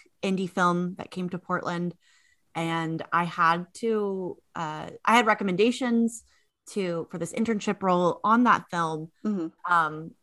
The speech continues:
Speaker 1: but because I wasn't a college student, um, like, at the time to get into that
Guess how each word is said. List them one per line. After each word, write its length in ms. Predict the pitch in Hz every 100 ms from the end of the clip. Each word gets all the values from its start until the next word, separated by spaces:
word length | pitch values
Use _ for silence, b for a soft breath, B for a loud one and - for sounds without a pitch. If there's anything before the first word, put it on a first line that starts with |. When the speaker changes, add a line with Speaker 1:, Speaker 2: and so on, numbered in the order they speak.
| -
Speaker 1:
but 200 | 185 170
because 400 | 202 180 214 240
I 120 | 285
wasn't 600 | 254 202 196 208 190 175 - _ _ _ _ _
a 100 | 170 - _ -
college 500 | - 180 190 247 -
student, 480 | - 330 349 349 - _ _ _ _ _ _ _
um, 440 | 185 180 175 165 170 _
like, 180 | 190 180
at 140 | 185 185
the 60 |
time 560 | 180 190 180 175 165 165 _ _ -
to 80 |
get 380 | 170 196 180 - _ _ _ _
into 440 | 262 294 - 226
that 340 | 190 170 160